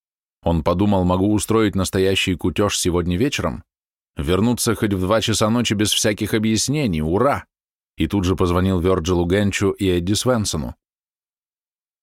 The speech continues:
Но оба в этот вечер были заняты, и вдруг ему показалось до одури скучным столько возиться ради разгульной жизни.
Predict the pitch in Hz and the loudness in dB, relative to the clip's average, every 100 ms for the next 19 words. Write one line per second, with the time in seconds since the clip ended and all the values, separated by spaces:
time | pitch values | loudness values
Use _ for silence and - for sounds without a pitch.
0 | _ _ _ - 165 185 127 110 104 90 | _ _ _ -2 0 2 2 2 0 0
1 | 101 - 98 87 90 92 120 160 160 156 | 0 0 0 0 0 0 0 0 0 -2
2 | 139 _ _ _ _ _ _ _ _ - | -4 _ _ _ _ _ _ _ _ -6
3 | 98 98 107 147 123 123 127 117 113 117 | -2 0 0 0 2 2 2 0 0 2
4 | 131 127 113 92 117 120 120 123 - - | 2 2 0 0 2 2 2 0 -2 -2
5 | 156 - 101 85 - 101 101 95 98 127 | -2 0 -2 -2 -2 -2 2 2 2 0
6 | 120 107 107 104 98 101 104 110 113 113 | 0 0 2 0 0 0 0 2 0 0
7 | 95 78 71 | -2 -4 -6